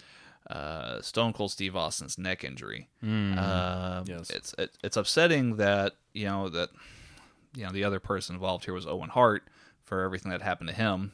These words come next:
Speaker 1: and there's a lot of tragedy with that too. Um, but had that move not happened, where Owen took, um, Stone Cold Upside Down for a tombstone,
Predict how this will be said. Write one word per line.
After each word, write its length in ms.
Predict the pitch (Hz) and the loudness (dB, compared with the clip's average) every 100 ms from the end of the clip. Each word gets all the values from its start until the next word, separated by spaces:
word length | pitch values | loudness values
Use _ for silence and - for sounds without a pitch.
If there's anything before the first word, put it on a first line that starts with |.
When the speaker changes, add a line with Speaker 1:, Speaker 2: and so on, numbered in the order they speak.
| - | -10
Speaker 1:
and 220 | - - 98 | -8 -6 -4
there's 200 | 95 101 | -4 -2
a 40 | |
lot 140 | 90 | -2
of 80 | 87 | -2
tragedy 420 | - 85 85 73 | -2 0 0 -2
with 140 | 69 - | -6 -4
that 200 | 87 - | -4 -2
too. 340 | - 85 73 - - - - - - | -4 -2 -4 -8 -20 -20 -20 -20 -8
Um, 840 | 95 92 90 90 87 87 87 90 - _ - 101 | 0 2 2 2 0 -2 -4 -6 -10 _ -14 -2
but 440 | 92 90 92 - - _ _ _ | 0 2 0 -4 -12 _ _ _
had 680 | - 107 139 143 151 139 - - | -4 0 4 4 4 2 -2 -8
that 500 | - 78 107 110 98 | -14 -2 2 2 2
move 760 | 104 123 117 110 101 98 - - - - | 4 8 8 8 6 2 -4 -14 -14 0
not 240 | 101 98 | 2 2
happened, 580 | - 165 185 87 85 90 _ _ - - | 2 0 2 0 -2 -6 _ _ -20 -16
where 480 | - 92 90 90 - | -2 2 2 0 -2
Owen 260 | 98 101 95 | -2 -2 -2
took, 260 | - 95 - _ - | -2 -4 -4 _ -6
um, 580 | 95 92 90 80 65 - _ _ _ _ _ - | -2 0 0 0 -4 -12 _ _ _ _ _ -8
Stone 240 | 110 101 | -4 -2
Cold 200 | 104 95 | 0 0
Upside 300 | 95 - 92 | 0 0 0
Down 280 | 92 90 92 | 0 0 -2
for 140 | - | -4
a 40 | 90 | -4
tombstone, 680 | - 98 - 95 92 92 | -4 -6 -4 -4 -2 -4